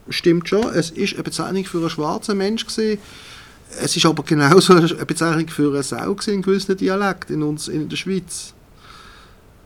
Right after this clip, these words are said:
Ein Saumohren zum Beispiel. Aber man sieht ja nur das, was man sehen will. Genauso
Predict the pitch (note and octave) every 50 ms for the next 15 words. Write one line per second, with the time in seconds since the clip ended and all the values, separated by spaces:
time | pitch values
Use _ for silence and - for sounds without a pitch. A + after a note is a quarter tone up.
0 | - - - - - - C#3 - - C3+ C#3 E3+ G3+ G#3 G#3 G3+ F#3 D3 B2 A2+
1 | G2+ - - C#3+ C#3 D3 D#3 D#3 - - - - D#3+ B2+ A2+ G2+ - - - -
2 | - - - - - - - - - - - - - - - - - - - -
3 | - C3+ C#3 C3+ - - C3+ B2+ A#2 A2+ A2 G2 F#2 F#2 - - - - - -
4 | - - - - - - - - - - _ - - - - - - - - -
5 | - - - - - - - - D3 D3 A#2 C3 B2+ C#3+ D#3 E3 E3 E3 D3+ C3+
6 | A#2+ A2+ - A#2 G#2+ G#2 G2 B2+ F3+ G3+ F3 B2+ - - - - - - - -
7 | - - - B2+ A#2+ A#2+ C3 F3 G3+ G3 F#3+ F3 E3 D#3+ D3+